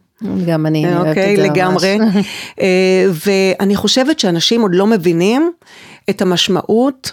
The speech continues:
Speaker 2: במאה ועשרים. ואם הם היו מבינים את המשמעות במאה עשרים, מה הם משאירים אחריהם, ואיך הם משאירים אחריהם.
Speaker 1: כן, זה אחד הדברים שאני מדברת עליו גם בהרצאות שלי
Speaker 2: אז
Speaker 1: ובקורס.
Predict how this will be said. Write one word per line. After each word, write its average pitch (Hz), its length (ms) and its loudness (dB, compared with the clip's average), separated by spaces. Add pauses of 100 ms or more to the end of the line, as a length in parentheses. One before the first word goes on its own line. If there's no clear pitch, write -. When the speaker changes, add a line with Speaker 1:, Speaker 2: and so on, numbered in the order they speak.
Speaker 2:
במאה 185 380 0
ועשרים. 175 560 -2 (920)
ואם 190 300 0
הם 262 120 2
היו 226 160 2
מבינים 196 520 2
את 180 120 -2
המשמעות 175 460 0
במאה 190 280 2
עשרים, 185 380 0
מה 202 100 0
הם 233 140 2
משאירים 190 480 0
אחריהם, 185 760 -2
ואיך 180 400 -2
הם 226 100 0
משאירים 226 400 2
אחריהם. 220 360 0
Speaker 1:
כן, 262 120 0
זה 254 60 -4
אחד 190 140 -2
הדברים 180 300 0
שאני 180 180 -2
מדברת 165 400 0
עליו 165 180 0
גם 165 160 0
בהרצאות 160 540 -2
שלי 175 180 0
Speaker 2:
אז 185 60 0
Speaker 1:
ובקורס. 185 200 0